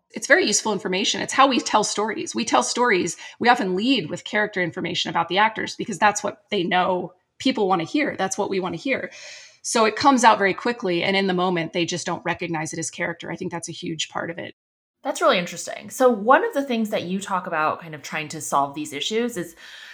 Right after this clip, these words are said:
Speaker 2: retethering the moral blame component to whether evidence is admitted. So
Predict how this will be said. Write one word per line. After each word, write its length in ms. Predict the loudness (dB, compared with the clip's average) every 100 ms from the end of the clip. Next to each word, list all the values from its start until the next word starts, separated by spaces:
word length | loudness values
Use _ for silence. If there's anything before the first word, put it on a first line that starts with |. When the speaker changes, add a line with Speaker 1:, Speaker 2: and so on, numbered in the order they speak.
| -20 _ -20 -10
Speaker 2:
retethering 920 | 2 6 8 8 6 6 4 2 2
the 60 | -2
moral 540 | 0 4 6 4 0 -4
blame 460 | -6 -6 -2 -2
component 560 | 0 0 -2 -2 -4 -4
to 60 | -2
whether 280 | 0 0
evidence 400 | -2 -2 -8 -12
is 140 | -14 -14
admitted. 440 | -12 -8 -8 -8
So 480 | -4 -4 -4 -6